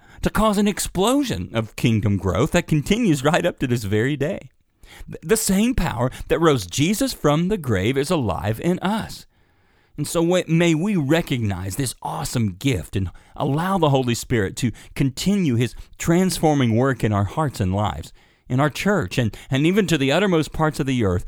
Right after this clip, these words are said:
to the glory of our matchless Lord and Savior, Jesus Christ. You see, the reality is, n-, no true believer in Jesus lacks the Spirit. Yet we can all have deeper and more transforming experiences of the Spirit.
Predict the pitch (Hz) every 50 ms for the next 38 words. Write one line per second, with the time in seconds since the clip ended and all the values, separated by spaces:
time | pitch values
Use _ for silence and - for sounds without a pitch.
0 | - - - - 127 139 139 104 98 113 127 139 139 170 180 180 185 165 131 113
1 | 104 104 107 113 117 127 143 147 - - 143 120 - - 123 120 127 127 127 -
2 | - - - _ - 143 147 - - - 104 90 87 80 87 92 92 - - _
3 | _ _ _ _ _ - 87 87 92 92 85 82 - - - 95 85 82 82 -
4 | - - _ _ _ _ _ _ _ _ _ - - - 190 - - 202 185 180
5 | 175 175 165 170 214 262 285 214 135 101 85 85 117 - - - - - 165 170
6 | - - 165 - - 185 196 233 285 254 - 269 262 233 156 147 127 143 180 170
7 | 117 95 95 110 127 104 101 - 147 160 139 98 95 107 - - - 113 139 165
8 | - 113 120 - - - 147 - - - - 185 180 117 - - _ _ _ _
9 | _ _ _ _ _ _ _ _ _ _ _ _ - - - 147 165 131 131 147
10 | 143 - 135 120 131 208 254 269 180 135 101 101 101 98 92 - - 196 214 208
11 | - - 98 90 107 120 - - - - - - 156 151 143 131 131 127 - -
12 | - 143 139 139 135 - - 135 127 123 123 123 - - 131 - - - - -
13 | 139 147 196 247 262 208 127 - - 80 82 - - - 101 92 95 87 - -
14 | - 92 82 78 87 - - -